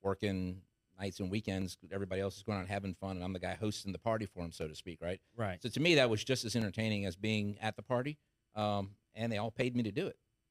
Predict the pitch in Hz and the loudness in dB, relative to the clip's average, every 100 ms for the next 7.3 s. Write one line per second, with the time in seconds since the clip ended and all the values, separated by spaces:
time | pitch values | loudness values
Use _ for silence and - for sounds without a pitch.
0 | _ _ _ 123 156 175 - _ - 117 | _ _ _ 2 2 2 -4 _ -2 2
1 | 110 98 95 - _ - 123 139 131 - | 4 2 -2 -8 _ -4 -2 0 0 4
2 | 117 135 151 143 143 143 143 135 131 127 | 6 8 8 6 6 6 6 4 4 4
3 | 131 143 131 131 131 127 107 113 104 101 | 4 4 6 6 6 6 6 4 2 2
4 | 110 104 110 123 123 104 123 127 123 117 | 4 6 8 8 6 4 4 6 4 4
5 | 107 127 120 131 131 143 - _ 120 117 | 0 2 2 2 0 -2 -6 _ 2 4
6 | 123 113 107 135 143 131 120 120 117 117 | 8 8 10 8 6 6 6 4 4 4
7 | 110 98 | 2 2